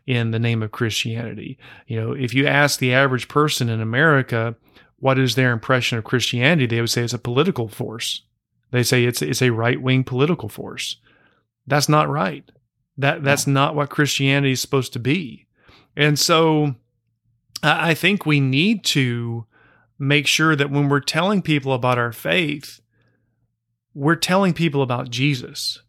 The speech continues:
Speaker 1: And true Christianity is focused on him and, and is derived from him. I, I made the point, you know, don't even,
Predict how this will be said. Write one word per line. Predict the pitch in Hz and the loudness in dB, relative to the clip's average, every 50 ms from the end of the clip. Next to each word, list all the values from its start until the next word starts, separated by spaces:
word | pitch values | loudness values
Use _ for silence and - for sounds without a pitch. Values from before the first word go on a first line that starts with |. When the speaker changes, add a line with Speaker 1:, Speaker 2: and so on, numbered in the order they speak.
| _ _ _ _ _ _ _ _ _ _ _ _ _ _ _ _ _ _ | _ _ _ _ _ _ _ _ _ _ _ _ _ _ _ _ _ _
Speaker 1:
And | - 147 147 143 139 135 | 2 4 4 4 4 2
true | - - - 185 220 285 277 | 0 0 2 2 4 4 2
Christianity | - - 165 147 120 - - 135 123 120 120 117 117 117 120 120 123 135 | 2 2 0 2 2 0 0 0 0 0 0 0 0 -2 -2 -2 -4 -2
is | - 147 151 147 135 - | 0 2 2 2 2 0
focused | - - 139 135 123 - 131 123 - - | 0 2 2 2 0 0 -4 -4 -4 -2
on | 120 117 117 117 | -2 -2 -2 -4
him | 113 - - - 190 220 196 127 - - - - 160 - _ _ _ _ - | -6 -8 -4 0 2 2 2 2 0 -4 -8 -14 -16 -20 _ _ _ _ -2
and, | 139 135 135 135 143 | 0 2 2 2 2
and | - 147 143 139 | 2 2 2 2
is | 135 123 113 | 2 0 -2
derived | - - 135 120 117 131 139 156 180 180 165 147 135 123 - | -2 -2 -2 -2 0 0 2 2 4 4 4 2 0 -2 -6
from | 131 - - 127 120 117 107 | -6 -4 -2 -2 -2 -2 -2
him. | 107 123 123 131 - - - - _ _ _ - - - - - - - - - - _ _ _ _ _ | -4 -4 -4 -6 -8 -12 -16 -20 _ _ _ -20 -20 -20 -20 -20 -20 -20 -20 -20 -20 _ _ _ _ _
I, | - 151 170 180 175 165 175 196 214 | -2 -2 -2 0 -2 -2 -4 -4 -2
I | 185 165 | 0 2
made | 160 170 180 165 | 2 2 2 0
the | - | -2
point, | - - 170 175 170 170 175 | -4 -2 -2 -2 -2 -2 -2
you | 170 160 | -2 0
know, | 160 165 147 143 | 0 0 0 0
don't | 135 170 185 214 233 | 0 2 2 2 2
even, | 240 247 220 233 214 190 180 | 2 2 2 2 0 0 -4